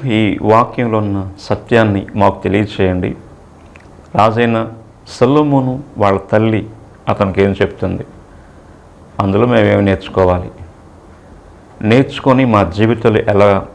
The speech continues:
మీ నామ మహిమార్థమై బ్రతకాలో నేర్చుకుని కృప దయచేయమని ఉదయకాల సమయం దీవెనతో నింపి ఈ వాక్యంలో సత్యాన్ని తెలియజేసి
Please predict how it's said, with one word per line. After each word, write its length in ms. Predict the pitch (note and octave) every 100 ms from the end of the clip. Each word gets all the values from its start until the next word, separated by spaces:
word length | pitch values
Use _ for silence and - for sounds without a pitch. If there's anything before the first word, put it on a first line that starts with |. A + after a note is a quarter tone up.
| -
మీ 160 | G2+
నామ 260 | G2 G#2+ A2
మహిమార్థమై 800 | G2 G2+ G#2+ A2+ G#2 A2 A2 G2+ - - -
బ్రతకాలో 640 | F#2 G2+ - - A2+ A#2 B2+ - - - -
నేర్చుకుని 540 | D#3+ G2+ G2 - G2+ F#2 -
కృప 220 | A#2+ A2
దయచేయమని 640 | A2+ A2 A#2 - B2 B2+ C3+ - - - - - - - -
ఉదయకాల 380 | G#2 G#2 G#2 G2+
సమయం 320 | F#2+ G2 F#2+
దీవెనతో 400 | E2+ A2+ G#2+ G#2
నింపి 280 | F#2+ F2 - - - - - - - F#2+
ఈ 40 |
వాక్యంలో 500 | F#2+ G#2 A2 - A2
సత్యాన్ని 520 | G#2 A2+ - B2+ A2+
తెలియజేసి 540 | G#2 A2+ A#2+ A#2+ -